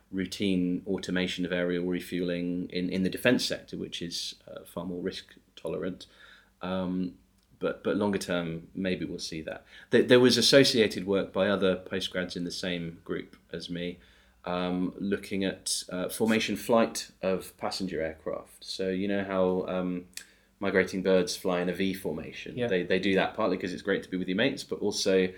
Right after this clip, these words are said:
Speaker 1: uh, they get an aerodynamic benefit. It's, it's kinda like slipstreaming on a, on a bike or, uh, in, in a car, um, but you, you get the, the lift benefit as well. You're sitting on a,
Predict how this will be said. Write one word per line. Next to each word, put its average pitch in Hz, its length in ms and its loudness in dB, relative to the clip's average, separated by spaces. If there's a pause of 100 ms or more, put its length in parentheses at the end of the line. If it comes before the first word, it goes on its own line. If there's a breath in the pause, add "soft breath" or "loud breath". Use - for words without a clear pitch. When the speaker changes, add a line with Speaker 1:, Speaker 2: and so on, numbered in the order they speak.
(340 loud breath)
Speaker 1:
uh, 90 260 0
they 98 100 0
get 95 140 2
an 92 60 2
aerodynamic 95 640 0 (220)
benefit. - 500 -4
It's, - 360 -4
it's 92 120 -2
kinda 143 300 4
like 120 220 6
slipstreaming 95 760 0 (420 soft breath)
on 95 80 -4
a, 90 160 0
on 87 120 -6
a 87 40 -4
bike 110 400 2
or, 87 240 -2 (220)
uh, 82 300 -12
in, 90 100 -6
in 90 180 -6
a - 40 -6
car, 87 360 -4 (400 loud breath)
um, 87 500 -2
but 95 120 4
you, 98 100 0
you 101 180 -2
get 104 180 4
the, 95 100 4
the 92 140 0
lift 107 320 4
benefit 87 360 -2
as - 120 -6
well. 90 160 2
You're 87 100 -2
sitting 101 380 -2
on 92 80 2
a, 90 140 -2